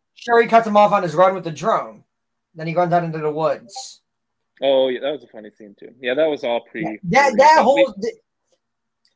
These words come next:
Speaker 1: I can understand him being there for the beginning, giving them the information. But he, th-, that whole subplot felt a little bit unnecessary.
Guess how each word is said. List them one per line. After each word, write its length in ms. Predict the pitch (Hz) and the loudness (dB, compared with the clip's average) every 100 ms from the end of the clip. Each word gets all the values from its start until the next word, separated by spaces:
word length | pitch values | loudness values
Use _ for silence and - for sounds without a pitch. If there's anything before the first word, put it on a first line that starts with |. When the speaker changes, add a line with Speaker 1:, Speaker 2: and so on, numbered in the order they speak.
| _ - | _ -2
Speaker 1:
I 280 | 285 330 339 | 2 2 0
can 180 | 320 | -4
understand 440 | 277 277 - 254 214 | -2 -2 0 0 0
him 140 | 226 | -2
being 220 | 202 214 | -2 -4
there 100 | 196 | -4
for 100 | 185 | -6
the 60 | 175 | -6
beginning, 360 | 147 143 160 151 | -8 -4 -4 -4
giving 160 | 156 | -6
them 100 | 151 | -8
the 120 | 143 | -8
information. 800 | 143 143 131 127 131 147 147 170 _ _ _ _ _ _ _ _ _ _ _ _ _ _ _ _ _ _ _ _ _ - | -10 -12 -12 -12 -10 -12 -14 -16 _ _ _ _ _ _ _ _ _ _ _ _ _ _ _ _ _ _ _ _ _ -10
But 280 | 214 226 _ _ | -6 -6 _ _
he, 380 | 226 285 262 - 220 240 | -8 -8 -8 -16 _ -12
th-, 160 | 214 311 | -6 0
that 180 | 294 247 | 2 4
whole 160 | 269 | 4
subplot 560 | 262 233 233 - 233 202 | 4 2 0 2 0 2
felt 180 | 226 214 | 0 -2
a 40 | |
little 200 | 185 185 | -4 -2
bit 100 | 190 | -2
unnecessary. 880 | 196 190 190 208 208 196 196 202 202 | -2 -4 -10 -12 -12 -10 -10 -12 -16